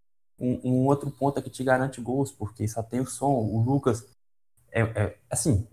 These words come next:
a, a partida do Lucas foi histórica, mas o Lucas é um cara irregular, a gente conhece ele, a gente defende ele, a gente defende muito tempo lá no P S G, mas ele é um cara irregular. Então, o Tottenham tem que partir disso pra fazer, pra, igual você falou,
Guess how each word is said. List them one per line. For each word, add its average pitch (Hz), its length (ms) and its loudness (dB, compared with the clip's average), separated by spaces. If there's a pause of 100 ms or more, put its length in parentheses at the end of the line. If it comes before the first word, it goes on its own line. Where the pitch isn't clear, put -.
(140)
a, 98 60 -6
a 95 260 -6
partida 120 300 -4
do 123 60 2
Lucas 127 220 -2
foi 151 140 -2
histórica, 123 420 2
mas 107 220 0
o 113 40 4
Lucas 123 360 0
é 147 40 2
um 165 60 -2
cara 196 160 -4
irregular, 180 380 0
a 143 40 4
gente 120 200 -2
conhece 165 360 0
ele, 160 140 4
a 113 40 4
gente 110 160 0
defende 139 460 -2
ele, 139 160 2
a - 20 -4
gente - 140 -10
defende 127 280 -4
muito 147 200 -2
tempo 151 220 0
lá 120 120 -4
no 120 60 -8
P - 80 -12
S 113 200 -10
G, 110 200 0 (400)
mas 101 160 0
ele 110 120 2
é - 20 2
um 147 40 0
cara 160 140 -4
irregular. 156 420 -2 (360)
Então, 120 520 0 (1160)
o 117 80 0
Tottenham 120 340 2
tem 147 140 2
que 151 60 -4
partir 135 320 0
disso 131 320 0
pra 151 100 -2
fazer, 143 280 0
pra, 135 280 4
igual 120 260 0
você - 100 -14
falou, 117 340 -4